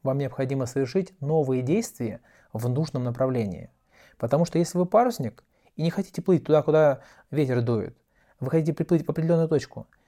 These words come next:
то вам необходимо правильно выставить паруса. Вам необходимо правильно направить свой парусник в нужную сторону.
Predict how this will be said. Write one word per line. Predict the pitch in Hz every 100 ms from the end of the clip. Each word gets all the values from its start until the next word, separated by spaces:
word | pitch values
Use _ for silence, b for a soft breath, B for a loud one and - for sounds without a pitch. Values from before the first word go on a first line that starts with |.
| _
то | -
вам | 143 160
необходимо | 147 - 143 147 127
правильно | - 147 202 180 110 - - _ -
выставить | 123 147 160 143 123
паруса. | - 143 - 135 107 _ -
Вам | 131 156
необходимо | 156 156 156 151
правильно | - 156 165 156 151
направить | 139 131 151 170 -
свой | - 135
парусник | 120 135 165 123 -
в | 131
нужную | 127 113 123
сторону. | 123 143 123 104 117